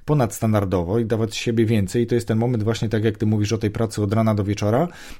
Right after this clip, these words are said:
że ci, którzy zrozumieją potrzebę innego funkcjonowania w tym trochę trudniejszym okresie, no to powiedzmy, że oni na nim przejadą, tak? Oni nie będą zarabiali prawdopodobnie więcej,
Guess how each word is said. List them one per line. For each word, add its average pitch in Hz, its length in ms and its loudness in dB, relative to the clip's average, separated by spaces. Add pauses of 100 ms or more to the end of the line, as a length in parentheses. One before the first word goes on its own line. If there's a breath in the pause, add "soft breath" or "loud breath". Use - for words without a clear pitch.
że 117 300 2 (260 loud breath)
ci, 160 200 -2
którzy 131 440 0 (220)
zrozumieją 120 640 0
potrzebę 120 480 2 (380)
innego 135 400 2
funkcjonowania 117 680 0
w - 40 -12
tym 107 160 0
trochę 107 220 -2
trudniejszym 110 460 -2
okresie, 127 440 0 (400 loud breath)
no 127 100 -2
to 143 100 -6
powiedzmy, 139 380 2
że 127 120 0
oni 131 180 2
na 123 80 0
nim 123 160 0
przejadą, 104 580 0
tak? 139 340 -6
Oni 127 200 -2
nie 127 120 0
będą 156 220 4
zarabiali 110 440 4
prawdopodobnie 107 840 2
więcej, 90 680 2